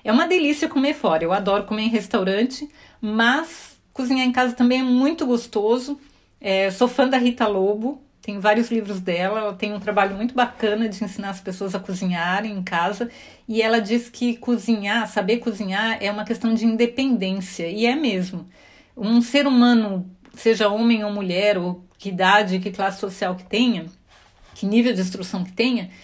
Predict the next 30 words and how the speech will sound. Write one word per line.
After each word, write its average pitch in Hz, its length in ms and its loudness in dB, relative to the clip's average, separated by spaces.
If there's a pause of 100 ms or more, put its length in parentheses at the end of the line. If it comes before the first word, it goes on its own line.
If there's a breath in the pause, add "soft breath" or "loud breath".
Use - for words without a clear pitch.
(100)
a 214 60 -8
gente 285 200 -2
precisa 339 320 -8
saber 196 280 -4
cozinhar, 180 420 -6
é 170 60 -8
uma 202 160 -4
coisa 226 240 0
fundamental 277 580 0
na 294 120 -2
nossa 226 240 -2
vida 180 260 -6
comer, 165 320 -8
né? 196 300 -4 (240 loud breath)
Então, 233 120 -2
pelo 233 160 2
menos 269 220 2
o 269 80 -2
básico 233 480 2
a 269 40 -4
gente 277 200 -4
precisa 277 320 -10
saber 277 540 -6
cozinhar. 277 520 -8 (640 loud breath)
Então, 233 520 2 (880 loud breath)
como 294 520 2
bem 269 580 2
o 220 120 2
autor 208 400 4
fala, 208 760 -2